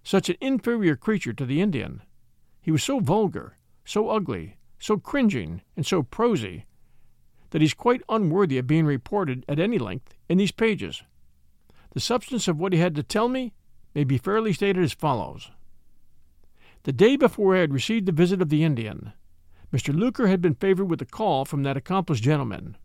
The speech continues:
In spite of his European disguise, Mister Luker had instantly identified his visitor with the chief of the three Indians, who had formerly annoyed him by loitering about his house, and who had left him no alternative but to consult a magistrate.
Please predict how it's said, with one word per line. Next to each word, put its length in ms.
In 100
spite 300
of 80
his 160
European 400
disguise, 640
Mister 280
Luker 340
had 180
instantly 460
identified 560
his 100
visitor 500
with 100
the 80
chief 320
of 140
the 80
three 240
Indians, 460
who 120
had 120
formerly 460
annoyed 300
him 160
by 120
loitering 440
about 200
his 140
house, 380
and 100
who 80
had 120
left 220
him 160
no 200
alternative 600
but 120
to 80
consult 400
a 40
magistrate. 640